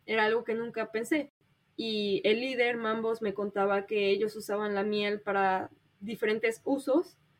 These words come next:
como para tratar a las mujeres embarazadas, pero también como antídoto.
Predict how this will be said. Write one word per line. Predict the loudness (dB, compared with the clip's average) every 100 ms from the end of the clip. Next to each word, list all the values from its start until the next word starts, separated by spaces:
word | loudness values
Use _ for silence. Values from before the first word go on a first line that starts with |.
| _ -2
como | 2 2 4
para | 4 4 4
tratar | -2 2 2 2 0 -2
a | -2
las | 0
mujeres | -4 -4 -2 -2
embarazadas, | -2 -2 -2 2 4 4 0 0
pero | -4
también | -2 -2 -2
como | -2 0 2
antídoto. | 0 -2 -2 0 0 0 0